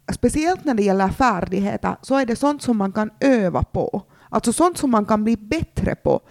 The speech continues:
Det är klart när det gäller egenskaper också så är många såna saker som man kan öva på och bli bättre på eller på något sätt finslipa. Men en del av de färdigheterna eller egenskaperna, ursäkta, är sånt som man föds med. Sånt som man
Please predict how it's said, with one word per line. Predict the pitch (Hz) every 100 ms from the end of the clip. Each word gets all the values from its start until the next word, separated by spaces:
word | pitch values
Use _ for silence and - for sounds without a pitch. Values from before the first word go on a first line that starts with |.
| - -
Det | 233
är | 240
klart | 359 403 -
när | 269
det | 220
gäller | 220 208 -
egenskaper | 320 254 208 - 185 202
också | 214 240 226
så | 208
är |
många | 208 247 233 185
såna | 208 180
saker | 180 170 180 160
som | 175
man | 170 175
kan | 175
öva | 220 220 196
på | - 180
och | 170
bli | 185 175
bättre | 180 214 - 196
på | - 175
eller | 165 175 - - -
på | 214
något | 190
sätt | 226 -
finslipa. | - 277 196 190 - 139 - - 220 - - -
Men | 226 226
en | 226
del | 285 294 247
av | 190 180
de | 214 208
färdigheterna | 220 220 214 196 185 175 175 190
eller | - 185
egenskaperna, | 226 247 226 190 190 175 - 175
ursäkta, | 180 190 - 190 - - - -
är | 190
sånt | 226 214 214
som | 208 190
man | 185
föds | - 233 135 - -
med. | 170 185
Sånt | - 240 233
som | 226 196
man | 190